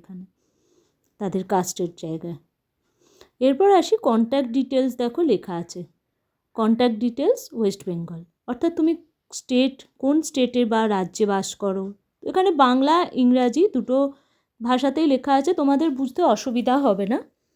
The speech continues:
পরিষ্কারভাবে লেখা আছে কোন স্টেট ওয়েস্ট বেঙ্গলের মধ্যে সেটা দিয়ে দেবে এবং ওয়েস্ট বেঙ্গলই লিখবে সেখানে। এরপর আসি ডিস্ট্রিক্টের কথা,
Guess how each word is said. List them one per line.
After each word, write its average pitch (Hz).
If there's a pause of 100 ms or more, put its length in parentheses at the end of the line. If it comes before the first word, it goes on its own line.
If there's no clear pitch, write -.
(380)
পরিষ্কারভাবে 247
লেখা 214
আছে 214 (800)
কোন 262
স্টেট 240 (800)
ওয়েস্ট 226
বেঙ্গলের 208
মধ্যে 196 (460)
সেটা 247 (480)
দিয়ে 208
দেবে 170 (2250)
এবং 233
ওয়েস্ট 226
বেঙ্গলই 254
লিখবে 196
সেখানে। 180 (600)
এরপর 269 (120)
আসি 320 (340)
ডিস্ট্রিক্টের 226
কথা, 185